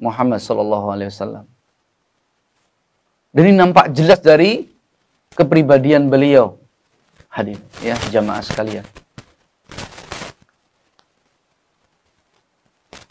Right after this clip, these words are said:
Para pemirsa bisa melihat bagaimana kehidupan Nabi sallallahu alaihi wasallam.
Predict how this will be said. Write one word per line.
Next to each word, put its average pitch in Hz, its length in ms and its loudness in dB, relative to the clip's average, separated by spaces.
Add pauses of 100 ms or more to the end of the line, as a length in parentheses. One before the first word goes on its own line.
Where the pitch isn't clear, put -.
(200)
Para 175 160 -2
pemirsa 202 400 4
bisa 175 400 6
melihat 165 320 2
bagaimana 165 480 2
kehidupan 156 480 0
Nabi 147 240 2
sallallahu 117 480 0
alaihi 110 240 -2
wasallam. 107 240 -6